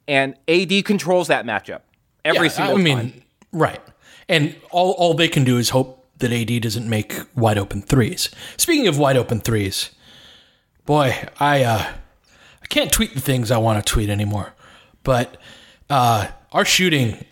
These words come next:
Speaker 2: had been killing me before that second half. It was good to see them kinda get on track. You got any concerns about our, kind of our slow start from the perimeter?
Speaker 1: Um, yes and no.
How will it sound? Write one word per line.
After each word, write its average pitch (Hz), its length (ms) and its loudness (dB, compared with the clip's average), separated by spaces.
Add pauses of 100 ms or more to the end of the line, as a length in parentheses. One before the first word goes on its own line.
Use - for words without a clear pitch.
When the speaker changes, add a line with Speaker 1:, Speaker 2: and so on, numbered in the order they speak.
(160)
Speaker 2:
had 135 140 0
been 120 160 0
killing 139 360 0
me 107 140 0
before 123 320 -2
that 120 120 0
second 123 280 2
half. 113 280 0
It 147 40 2
was 127 100 0
good 143 160 0
to 120 60 0
see 147 180 2
them 117 320 0 (280)
kinda 127 200 2
get 117 160 2
on 110 140 2
track. 107 320 -2 (120)
You 180 80 2
got 196 120 4
any 196 140 2
concerns 175 500 2
about 135 240 2
our, 123 320 2 (440)
kind 139 140 2
of 117 80 2
our 110 260 0
slow 135 300 2
start - 380 2
from 113 240 0
the - 100 -10
perimeter? 123 340 0 (800)
Speaker 1:
Um, 202 680 0 (380)
yes 160 320 0
and 160 100 0
no. 180 320 2